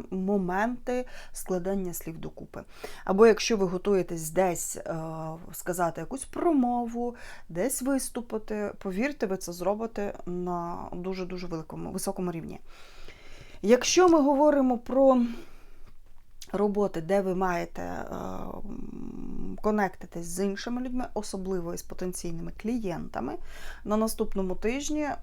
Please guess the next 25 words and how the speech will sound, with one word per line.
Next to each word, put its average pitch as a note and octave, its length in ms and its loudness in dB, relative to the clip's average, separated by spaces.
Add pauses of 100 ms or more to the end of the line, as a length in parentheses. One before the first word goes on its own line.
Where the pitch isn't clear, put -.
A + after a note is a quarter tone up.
(360)
вам G3 340 4
не F#3+ 100 2
просто C4 560 2
буде G#3 320 0
це G#3 200 -2
як F#3+ 160 -2
іти F#3+ 200 0
в F3+ 120 -2
руку, F#3 360 0
а F#3+ 160 -4
у F#3 80 -4
вас G3+ 220 4
буде F#3 220 -2
таке F3+ 240 -4
враження, B3 480 0
що F#3+ 240 0
от F#3+ 160 -4
ви, F#3+ 180 0 (600)
м, G3+ 220 2
прям A3 240 6
знаєте G3 420 4
наперед, G3+ 640 4
як G3 380 2
завоювати, E3+ 720 2
е, E3 260 -2